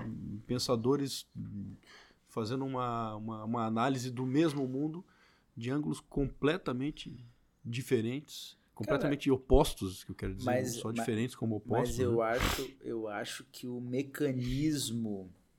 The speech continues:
Speaker 2: que o mecanismo que leva alguém a ser de esquerda e alguém a ser de direita é quase como o mecanismo que leva alguém a ser extrovertido e alguém a ser introvertido.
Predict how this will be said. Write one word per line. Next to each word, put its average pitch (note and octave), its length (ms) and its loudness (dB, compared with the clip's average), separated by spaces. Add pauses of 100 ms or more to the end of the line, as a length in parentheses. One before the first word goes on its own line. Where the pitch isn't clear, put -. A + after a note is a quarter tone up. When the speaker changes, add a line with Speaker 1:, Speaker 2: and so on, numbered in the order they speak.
(260)
Speaker 2:
que - 120 -16
o A#2 40 -6
mecanismo A#2+ 1160 -2
que - 140 -10
leva B2 400 2
alguém B2 560 -2
a A2+ 100 -2
ser A#2+ 720 -2 (300)
de A2 180 -10
esquerda G#2+ 960 0 (1160)
e B2+ 80 0
alguém A#2 320 4
a B2+ 60 0
ser B2+ 240 0
de B2 160 -8
direita B2 640 2
é C#3 120 0
quase C#3 720 2
como D3+ 400 -2
o D3+ 1000 0
mecanismo D3 680 2
que E3+ 120 -4
leva D#3 320 4
alguém C3 340 0
a C#3+ 60 0
ser C3+ 200 0
extrovertido C3 960 0
e F3 40 6
alguém D#3 240 0
a D#3+ 40 -4
ser D#3+ 180 -6
introvertido. C#3+ 800 -2